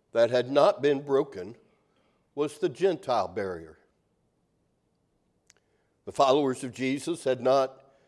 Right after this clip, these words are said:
not yet actively taken the gospel to non-Jewish people, the Gentiles.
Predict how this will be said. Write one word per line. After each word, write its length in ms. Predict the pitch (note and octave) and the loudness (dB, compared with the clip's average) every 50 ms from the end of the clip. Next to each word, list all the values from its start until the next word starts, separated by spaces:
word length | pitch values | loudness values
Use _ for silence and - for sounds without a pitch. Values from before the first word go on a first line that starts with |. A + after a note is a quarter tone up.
| _ _ _ _ _ _ _ _ | _ _ _ _ _ _ _ _
not 300 | - C3+ C#3 C#3+ - B2+ | 2 4 4 4 4 2
yet 300 | C3 C#3+ C3+ C3 C#3+ - - | 4 6 6 6 6 6 6
actively 540 | C#3 D#3 E3 - - D3+ C3+ D3 E3+ D3 | 6 6 6 4 0 -4 -4 -2 -2 -4
taken 400 | B2+ - D#3 D3 B2+ - C#3+ C#3 | 0 2 2 2 2 0 0 -2
the 80 | C3+ C3 | -2 0
gospel 520 | A2+ B2 C3 C#3 B2+ - - - D#3+ D#3+ E3 | 2 2 2 2 2 -2 -4 -4 -2 -2 -2
to 120 | - C#3+ | -4 -6
non-Jewish 880 | C#3 C3+ B2+ B2 C3 C#3+ C#3 C3+ C#3+ D3+ C#3+ C#3+ C#3+ E3+ F#3 D#3+ - - - | -4 0 0 2 2 2 2 0 -2 -6 -6 -6 -4 -4 -4 -6 -8 -8 -8
people, 360 | G#3+ G#3+ G3+ G#3+ - F2+ - _ _ _ _ _ _ _ _ _ _ _ _ _ _ _ | -8 -8 -8 -10 -16 -20 -20 _ _ _ _ _ _ _ _ _ _ _ _ _ _ _
the 80 | - C3 | -12 -8
Gentiles. 800 | B2+ - F#3+ F3 C3+ - C3 A2+ F#2+ F2 E2+ E2 F2 _ _ _ | -2 0 0 0 0 -2 -6 -6 -6 -6 -8 -14 -20 _ _ _